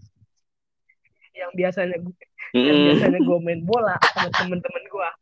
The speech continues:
Speaker 1: gua nggak main bola, gua duduk aja. Liatin temen-temen gua main bola. Gue tuh kepikiran.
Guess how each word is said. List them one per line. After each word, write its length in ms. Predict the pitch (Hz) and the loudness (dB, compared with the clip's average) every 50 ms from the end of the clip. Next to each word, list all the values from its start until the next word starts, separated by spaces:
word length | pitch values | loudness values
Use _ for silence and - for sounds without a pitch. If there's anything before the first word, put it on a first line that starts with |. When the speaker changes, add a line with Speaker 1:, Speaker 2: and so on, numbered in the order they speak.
| _ _ _ - _ - - | _ _ _ -20 _ -14 -8
Speaker 1:
gua 100 | 190 214 196 | -6 -4 -4
nggak 80 | 190 175 | -4 -4
main 160 | 165 160 175 | -4 -6 -6
bola, 240 | 185 190 185 175 165 - - 170 | -6 -4 -4 -4 -4 -6 -6 -6
gua 80 | 180 | -6
duduk 240 | 190 160 156 156 156 - - | -6 -4 -6 -8 -10 -6 -6
aja. 240 | 165 180 175 160 120 123 127 131 - _ _ _ _ _ _ _ _ _ _ | -4 -4 -4 -8 -10 -12 -14 -18 -20 _ _ _ _ _ _ _ _ _ _
Liatin 240 | 170 165 151 170 170 | -6 -4 -4 -4 -8
temen-temen 400 | 170 160 160 156 160 156 156 151 | -12 -12 -14 -14 -12 -12 -12 -12
gua 80 | 156 | -10
main 160 | 151 147 147 156 | -10 -10 -8 -8
bola. 240 | 170 170 156 147 143 - - - 110 107 - - - - - - - _ _ | -8 -8 -6 -8 -6 -6 -6 -8 -8 -10 -12 -16 -18 -16 -16 -18 -20 _ _
Gue 240 | 165 208 214 220 226 | -2 2 2 2 0
tuh 160 | - 262 - | -2 -6 -8
kepikiran. 720 | 254 247 - 220 - - - 233 220 233 226 233 226 220 | -8 -8 -8 -10 -12 -12 -14 -4 -2 0 0 0 0 -2